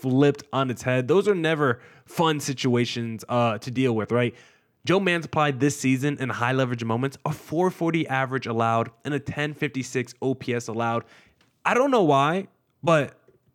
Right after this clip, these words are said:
I guess a lot of people have expected a little regression to the mean for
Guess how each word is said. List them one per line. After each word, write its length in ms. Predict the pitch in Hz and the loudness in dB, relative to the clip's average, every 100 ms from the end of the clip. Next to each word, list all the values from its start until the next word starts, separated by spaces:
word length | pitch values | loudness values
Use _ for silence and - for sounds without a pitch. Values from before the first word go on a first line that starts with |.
| _ 139 | _ 0
I 60 | |
guess 260 | 165 190 - - | 2 0 -2 0
a 100 | 123 | 2
lot 180 | 127 | 4
of 60 | 143 | 2
people 280 | 156 156 139 | 0 2 0
have 380 | 127 127 123 113 | 0 -2 -2 -2
expected 580 | 117 - - 156 190 185 | -6 -6 -4 -4 -2 0
a 20 | |
little 200 | 185 175 | 2 2
regression 480 | 160 156 165 170 165 | 0 -2 -2 -6 -8
to 80 | |
the 80 | 151 | -6
mean 260 | 143 156 160 | -4 -4 -6
for 360 | - 139 143 | -2 0 0